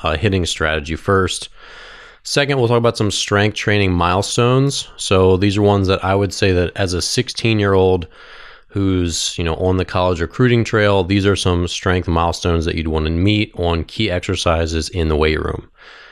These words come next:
And lastly, a question that I've gotten recently on YouTube was, how do we improve our wrist snap on our throws? So I'm gonna talk about that briefly and kinda debunk a little bit about, um, the wrist snap.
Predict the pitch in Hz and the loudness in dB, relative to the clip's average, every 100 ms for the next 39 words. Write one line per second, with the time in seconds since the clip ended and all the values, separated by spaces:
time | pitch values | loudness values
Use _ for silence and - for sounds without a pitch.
0 | - - - _ 113 117 131 127 127 120 | -20 -20 -20 _ 0 2 2 0 0 2
1 | 113 - _ - - - 131 - 123 113 | 0 -6 _ -14 -4 0 0 2 2 4
2 | 101 90 98 98 92 92 - 92 85 92 | 2 0 0 0 0 0 0 2 2 2
3 | 113 - 113 92 90 87 - - _ _ | 0 0 0 4 4 2 -2 -12 _ _
4 | _ - - 110 127 120 117 101 - 107 | _ -6 0 2 2 2 2 2 0 0
5 | 98 90 80 95 - - 113 127 131 - | 2 2 2 0 0 0 0 0 -4 -12
6 | - - 95 92 90 90 85 - 85 73 | -20 -4 0 2 2 2 -2 -2 -2 -4
7 | - - - - - 85 85 85 - 95 | -6 -12 -16 -10 -4 -2 0 -2 -2 -2
8 | 87 82 87 85 98 120 - 113 110 101 | 0 2 0 0 0 0 0 0 0 -2
9 | - - - - - 98 107 107 95 95 | -8 -20 -20 -20 -10 -6 0 0 0 0
10 | 85 95 92 87 90 82 82 82 80 80 | 0 0 0 2 2 2 2 2 2 0
11 | - 87 80 78 76 - 82 76 80 - | -4 -2 0 0 -2 -4 -2 0 -2 -2
12 | - - - | -8 -8 -14